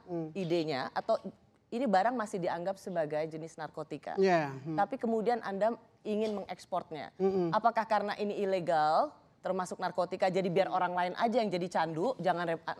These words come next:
Speaker 2: warga kita,
Speaker 1: Mm.
Speaker 2: atau Anda bermaksud legalkan dulu dan kemudian bisa kita ekspor?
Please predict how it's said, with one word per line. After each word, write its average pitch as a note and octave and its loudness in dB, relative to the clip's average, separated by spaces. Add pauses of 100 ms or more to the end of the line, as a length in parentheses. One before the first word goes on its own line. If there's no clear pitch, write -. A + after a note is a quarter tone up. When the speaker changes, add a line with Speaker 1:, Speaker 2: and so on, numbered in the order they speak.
Speaker 2:
warga E3 0
kita, C#3+ 0 (160)
Speaker 1:
Mm. F#3+ 2
Speaker 2:
atau G#3 2
Anda G3+ 2
bermaksud G3 -2
legalkan F#3 2
dulu F#3 2
dan G3 4
kemudian F#3 -2
bisa F#3 -4
kita F#3+ 0 (560)
ekspor? D#3+ -2